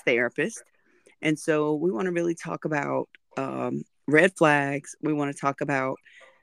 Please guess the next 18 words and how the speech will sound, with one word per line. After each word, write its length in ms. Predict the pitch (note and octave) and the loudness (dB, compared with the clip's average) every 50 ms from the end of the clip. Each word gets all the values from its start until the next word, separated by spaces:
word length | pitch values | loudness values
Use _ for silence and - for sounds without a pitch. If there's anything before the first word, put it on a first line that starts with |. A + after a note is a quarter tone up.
| _ _ - | _ _ -6
um, 500 | - C3+ C3+ C3 B2+ B2+ B2 C3+ C#3+ B2+ - - - - _ - - _ _ - | -4 -4 -4 -4 -4 -6 -6 -6 -6 -8 -10 -14 -16 -20 _ -20 -20 _ _ 2
what 200 | D3+ E3 D#3 D#3 | 4 4 4 4
healthy 320 | F3 D#3+ D3 D3 - E3+ | 2 -2 -4 -2 0 0
dating 420 | D#3 D3 C#3+ C#3 D3 C#3+ C#3+ C#3+ - _ - - | 4 4 4 4 4 0 -2 -4 -6 _ -6 -4
ought 240 | D3+ E3 E3+ - - - | -4 -4 -4 -6 -6 -4
to 80 | - D3 | -4 -2
be 440 | C3+ C#3 C3 C3 B2+ C3 C3+ B2+ _ _ _ _ _ - _ _ _ - | 0 2 2 2 2 0 -2 -4 _ _ _ _ _ -20 _ _ _ -4
and 580 | - D#3 D3+ D3+ C#3+ C#3+ C#3+ C#3+ C#3+ C#3+ C#3 - - _ _ _ _ - | 0 2 2 4 4 4 2 2 2 0 -2 -6 -10 _ _ _ _ -18
some 300 | - - - F#3+ F#3+ G#3 | -8 0 0 2 2 2
of, 260 | G3+ F#3 E3+ E3 E3 D#3+ - - _ _ - - | 2 0 0 0 -2 -4 -8 -20 _ _ -6 0
you 120 | F3 E3+ | 0 0
know, 360 | D#3 C#3+ C#3 C#3 C3 - - _ _ _ _ _ _ _ - | 2 2 0 0 -2 -2 -4 _ _ _ _ _ _ _ -4
what 240 | - E3 F3 F3+ - | 2 4 4 4 4
to 100 | - F3 | 2 2
look 220 | E3 E3+ E3+ E3+ | 4 4 4 2
for, 320 | - - E3+ E3 D#3+ D#3 D#3 | 2 4 6 6 6 6 4
what 260 | D3+ D#3 D3+ - - | 4 2 0 0 -2
to 380 | - - D3 C#3 C3 C3 C3 | -2 0 2 4 4 2 0